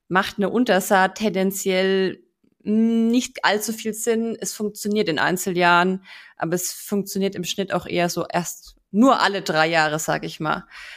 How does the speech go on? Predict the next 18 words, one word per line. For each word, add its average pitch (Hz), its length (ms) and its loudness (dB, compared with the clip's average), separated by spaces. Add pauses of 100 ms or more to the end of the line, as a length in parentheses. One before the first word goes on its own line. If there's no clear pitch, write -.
(180)
Also 180 140 -8
ich - 180 -4
hab 202 120 0
auch 196 80 0
letztes 220 400 -2
Jahr 185 200 4
einen - 140 -14
sehr - 320 0
schönen 220 320 2
Bestand 185 400 -2
gesehen. 196 440 -2 (280)
Fünf 269 300 0
Kilo 226 280 2
Weißklee 208 880 2
einfach 196 320 -2
reingestriegelt 196 800 -2
als 165 160 -4
Untersaat, 185 720 0